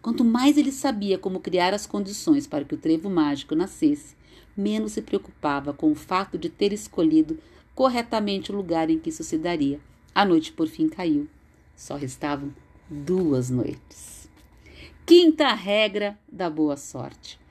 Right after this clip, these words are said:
Se você deixar para amanhã o trabalho que precisa ser feito, a boa sorte talvez nunca chegue.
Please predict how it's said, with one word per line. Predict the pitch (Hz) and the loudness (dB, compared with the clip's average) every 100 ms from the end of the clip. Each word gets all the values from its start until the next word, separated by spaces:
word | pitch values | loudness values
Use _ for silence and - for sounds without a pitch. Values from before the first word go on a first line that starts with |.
| _ _ _ _ - | _ _ _ _ -10
Se | - 202 | -2 2
você | 170 160 254 247 | 2 2 4 4
deixar | 254 262 - 165 147 | 4 0 2 2 0
para | 160 147 139 156 240 | -2 0 4 4 6
amanhã | 277 330 349 247 165 139 - _ _ _ _ _ - | 6 6 6 4 2 0 -8 _ _ _ _ _ -16
o | 165 | -12
trabalho | 156 139 139 143 160 185 | -8 -6 0 4 4 2
que | - 185 | -6 -8
precisa | 165 160 156 151 147 | -6 -4 -4 -6 -8
ser | - 170 | -6 -8
feito, | - - 156 156 - 156 _ _ - - | -6 0 2 0 -8 -16 _ _ -10 -4
a | 143 | -2
boa | 147 190 220 | 2 2 2
sorte | 214 - 147 151 - - _ _ _ | -2 -2 -2 -2 -10 -20 _ _ _
talvez | 165 143 139 170 170 - - - | -6 -4 2 2 2 -2 -16 -2
nunca | 233 247 254 277 277 220 - 143 | 2 6 8 8 6 4 -2 -10
chegue. | - 139 107 - | -10 -10 -12 -14